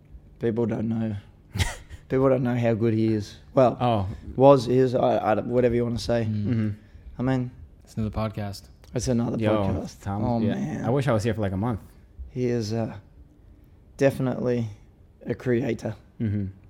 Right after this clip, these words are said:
Speaker 1: I mean, he invented half the sport. He, not half, that's, but a lot. And the guys you see doing lines now, it came from him. So you see a line on any kind of transition-y, bowly thing.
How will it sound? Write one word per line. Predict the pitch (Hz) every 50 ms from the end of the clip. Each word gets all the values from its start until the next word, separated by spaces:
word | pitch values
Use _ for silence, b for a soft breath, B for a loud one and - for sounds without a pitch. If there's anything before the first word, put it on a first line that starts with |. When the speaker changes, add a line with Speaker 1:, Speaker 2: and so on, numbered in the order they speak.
| - -
Speaker 1:
I |
mean, | 196 131 131 120
he | 123 135 135
invented | 120 113 110 113 123 - - 180 -
half | 165 180 202 143 107 -
the | - 117
sport. | - - - - - - - - - - - - -
He, | - 123 - - - - - - -
not | - 185 170 -
half, | - - - - -
that's, | - 170 - - 190
but | - - 127 117 - -
a | - 135
lot. | 127 120 113 - - - b b b b b b b b b b b -
And | - 147 127 127 127 123 127 123 120 - - -
the | - 131
guys | 120 139 139 147 139 131
you | 127
see | - - 135 131
doing | 123 127 127 120 117
lines | 120 120 120 127 127 127 117 107
now, | 120 120 123 135 143 160 165 - - - - - - - - - - - - - -
it | - 113 -
came | - 127 120 117
from | 101 - 107 107
him. | 107 107 104 113 104 - - - - b b b b b b b b b - - -
So | - - - - - - 190 - - - - - b b b b b b b b b b -
you | 120
see | 104 - 131
a | 131 123
line | 120 120 117 123 123 123
on | 120 113
any | 117 117 120 123 123 120
kind | - - 123 120
of | 113 104
transition-y, | 113 120 117 117 113 113 117 113 - 123 120 113 110
bowly | 101 107 120 117 117 117 117 117 110
thing. | - - 120 123 131 147 156